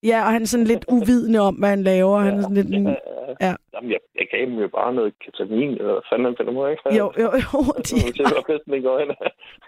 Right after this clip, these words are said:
Speaker 2: <laughs> Shit, han. <laughs>
Speaker 1: Ej, men altså. Nå, men
Speaker 2: Det gør
Speaker 1: det er
Speaker 2: sådan
Speaker 1: godt, at vi kan blive enige om det her. Jeg er glad for, at folk, øh, faktisk er lige vågnet op her. Lige til at starte med, tænker jeg, "Gud, alle er gået i seng."
Speaker 2: <laughs> Shit.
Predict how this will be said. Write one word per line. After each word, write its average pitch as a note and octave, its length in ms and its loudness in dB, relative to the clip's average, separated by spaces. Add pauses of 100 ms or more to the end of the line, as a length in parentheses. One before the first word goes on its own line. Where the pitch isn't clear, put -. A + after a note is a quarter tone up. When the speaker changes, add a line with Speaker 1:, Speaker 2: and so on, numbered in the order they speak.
(220)
Speaker 2:
<laughs> - 760 -6
Shit, A#2+ 280 2
han. C#3 220 -2 (2750)
<laughs> F#3+ 60 4
Speaker 1:
Ej, A#3+ 80 4
men D3 220 -2
altså. - 380 -4 (760)
Nå, - 80 -6
men F3+ 60 -6
Speaker 2:
Det - 0 -
gør - 60 -2
Speaker 1:
det E4 100 0
er - 60 -20
Speaker 2:
sådan D#4+ 100 -4
Speaker 1:
godt, E4 120 -10 (520)
at A3 200 0
vi C4+ 80 0
kan A#3 160 -4
blive A#3 220 0 (100)
enige D4+ 240 4
om D4 100 2
det D4 120 4
her. C#4+ 160 6
Jeg C#4+ 200 2
er C#4+ 40 -4
glad C4 240 0
for, - 140 -2
at D4 80 0
folk, - 340 -2
øh, C#4+ 160 0
faktisk B3+ 420 -2
er B3+ 60 0
lige A#3+ 240 2
vågnet B3 320 2
op A3 180 2
her. C4 180 0
Lige C#4+ 180 0
til - 140 0
at G#3+ 60 -2
starte G3 260 0
med, A#3 80 -6
tænker G#3+ 200 0
jeg, G3+ 60 -2
"Gud, G3 160 0 (340)
alle G3+ 180 2
er G#3 40 -2
gået F#3 140 -4
i - 20 -4
seng." - 260 -4 (120)
Speaker 2:
<laughs> - 140 -20
Shit. - 160 -4